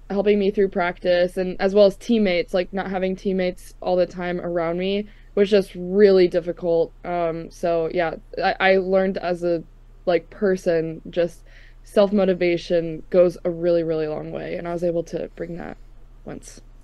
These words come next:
covid kinda died off a little bit. <laughs>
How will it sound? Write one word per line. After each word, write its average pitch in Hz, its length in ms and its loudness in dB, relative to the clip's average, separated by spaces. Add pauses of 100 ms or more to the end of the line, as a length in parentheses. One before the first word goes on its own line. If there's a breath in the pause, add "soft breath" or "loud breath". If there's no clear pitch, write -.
(160)
covid 160 360 -8
kinda 170 360 -10 (1040 soft breath)
died 208 220 8
off 190 220 4
a 185 40 2
little 175 200 2
bit. 180 260 0
<laughs> 254 480 2